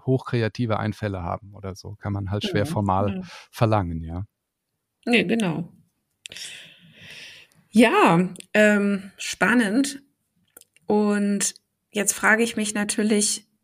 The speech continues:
Speaker 2: wie kriegen wir hier die Kurve, ne? Weil wir können ja jetzt irgendwie,
Speaker 1: <laughs>
Speaker 2: also ich fänd's jetzt, wir können natürlich jetzt hier auch schon stehen bleiben und sagen, "Ja, so ist es, die Agilität sitzt Ende der Falle und wir haben auch ganz gute Erklärungen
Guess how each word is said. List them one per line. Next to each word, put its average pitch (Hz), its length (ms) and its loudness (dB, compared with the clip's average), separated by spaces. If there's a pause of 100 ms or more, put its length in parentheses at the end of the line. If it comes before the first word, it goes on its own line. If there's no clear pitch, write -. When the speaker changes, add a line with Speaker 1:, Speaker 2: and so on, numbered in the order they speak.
Speaker 2:
wie 190 160 -6
kriegen 226 280 -2
wir 202 80 0
hier 202 180 2
die 190 140 2
Kurve, 202 500 0
ne? 165 320 -2
Weil 180 180 -4
wir - 100 -6
können 208 300 -4
ja 190 140 -2
jetzt 185 540 -4
irgendwie, 180 600 -2
Speaker 1:
<laughs> - 40 -8
Speaker 2:
also 160 160 -4
ich - 100 -10
fänd's 160 280 -6
jetzt, - 240 -12
wir - 180 -20
können 170 160 -4
natürlich 165 260 -6
jetzt 170 220 -6
hier 196 160 -4
auch 170 40 -6
schon 170 200 -4
stehen 170 300 -2
bleiben 151 200 -2
und 151 40 -6
sagen, 202 200 -4
"Ja, 339 380 6
so 262 100 2
ist 220 160 2
es, 240 200 0
die - 140 -4
Agilität 170 500 -2
sitzt - 280 -6
Ende - 160 -2
der 165 120 0
Falle 277 420 4
und 180 200 -2
wir 180 120 2
haben 190 140 0
auch - 200 -2
ganz - 260 0
gute - 280 2
Erklärungen 240 880 4